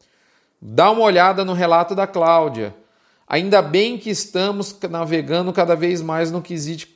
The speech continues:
no quesito qualidade, o que é muito bem-vindo. Tem excelentes pessoas fazendo um trabalho espetacular, eu diria que o melhor do mundo, né? Esse mercado ainda é pequeno no Brasil, mas é o único que cresce. Mas será que esse contraste entre a carne de qualidade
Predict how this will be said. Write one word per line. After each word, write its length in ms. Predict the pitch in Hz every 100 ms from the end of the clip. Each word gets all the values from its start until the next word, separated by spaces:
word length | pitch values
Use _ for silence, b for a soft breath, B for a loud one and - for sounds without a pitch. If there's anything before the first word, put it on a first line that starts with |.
| -
no 160 | 151
quesito 480 | 151 170 135 165 160
qualidade, 640 | 208 196 214 185 165 143 127
o 40 |
que 100 | -
é 60 | 165
muito 280 | 160 190 180
bem-vindo. 760 | 202 208 165 151 151 127 110 - b b b b b _
Tem 220 | 120 147
excelentes 560 | 165 - 156 165 208 -
pessoas 440 | 185 165 165 180
fazendo 380 | 180 160 175 180
um 40 |
trabalho 520 | 185 180 160 170 180 - -
espetacular, 1040 | 190 220 220 - 190 180 175 160 151 170
eu 80 | 170
diria 220 | 151 175
que 80 | 175
o 40 |
melhor 360 | 180 165 160 190
do 140 | 190
mundo, 600 | 180 160 175 185 196 196 b b b _
né? 320 | 123 135 170 185 b b b _ -
Esse 260 | - -
mercado 400 | 175 180 185 170
ainda 240 | 175 185 208
é 20 |
pequeno 480 | 208 - 190 175 170
no 80 |
Brasil, 340 | 165 175 156 185
mas 240 | 196 196
é 80 | 185
o 40 |
único 320 | 180 202 196 180
que 100 | 190
cresce. 460 | - 175 156 156
Mas 160 | 156 160
será 200 | 190 208
que 120 | 226
esse 240 | 220 214
contraste 840 | - 202 196 - 185 208 220 - 208
entre 200 | 185 170
a 80 | 170
carne 360 | - 185 202 202
de 100 | 196
qualidade 720 | 196 190 175 165 139 123